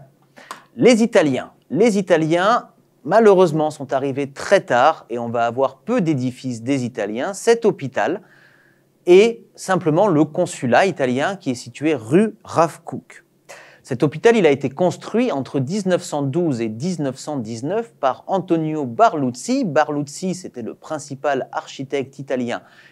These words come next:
qui a fait la majorité des églises que l'on peut voir à Jérusalem et en Galilée. Et cet hôpital, avec l'église précisément au milieu de cet hôpital,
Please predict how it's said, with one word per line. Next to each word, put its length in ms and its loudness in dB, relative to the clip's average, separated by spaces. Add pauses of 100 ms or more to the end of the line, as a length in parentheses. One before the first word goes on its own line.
(140)
qui 220 2
a 80 4
fait 240 -4
la 140 -2
majorité 640 -2
des 300 -4
églises 420 -4
que 100 -14
l'on 140 -8
peut 140 -16
voir 440 -8 (100)
à 140 4
Jérusalem 720 -2 (220)
et 180 4
en 120 -4
Galilée. 520 -2 (540)
Et 340 6 (540)
cet 260 2
hôpital, 520 2
avec 280 -2
l'église 560 2
précisément 880 -4 (520)
au 100 0
milieu 480 2
de 40 -16
cet 220 -10
hôpital, 600 -2